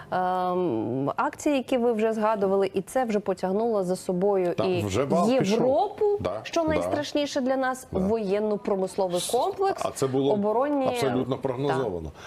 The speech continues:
Speaker 1: компанії.
Speaker 2: А, вся допомога, ну, дев'яносто дев'ять відсотків допомоги, яку ми отримуємо від наших,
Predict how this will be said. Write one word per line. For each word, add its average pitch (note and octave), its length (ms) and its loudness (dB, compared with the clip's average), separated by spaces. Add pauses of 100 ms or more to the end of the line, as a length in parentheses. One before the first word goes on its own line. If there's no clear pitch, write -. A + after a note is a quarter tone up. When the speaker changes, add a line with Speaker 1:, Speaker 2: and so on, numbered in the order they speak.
Speaker 1:
компанії. F3 480 -4
Speaker 2:
А, G2+ 80 -2 (240)
вся F3+ 260 0
допомога, D3 560 -2 (120)
ну, C#3 100 0
дев'яносто D3+ 500 -2
дев'ять A2+ 320 -2
відсотків F#2+ 440 -4
допомоги, B2+ 500 -2
яку A2+ 280 -2
ми B2+ 120 0
отримуємо G2+ 720 -2
від F#2+ 160 -4
наших, G2+ 440 -4